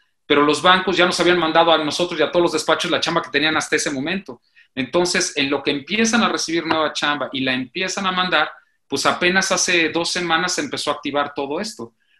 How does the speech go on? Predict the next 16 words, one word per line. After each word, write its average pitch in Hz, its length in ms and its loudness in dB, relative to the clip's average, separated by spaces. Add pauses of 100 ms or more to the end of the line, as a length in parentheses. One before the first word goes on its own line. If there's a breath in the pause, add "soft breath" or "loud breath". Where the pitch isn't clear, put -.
(140)
Y 127 80 2
entonces 127 280 2
ahora 160 180 4
sí 165 200 -2
ya 156 100 2
empezamos 151 480 -4
otra 143 200 -6
vez 135 160 -8
con 151 160 -4
el 135 100 -2
empuje 123 440 -6
y, 131 200 -8
digamos, 127 440 -6
estamos 139 340 -6
a 139 60 -2
un 135 260 -8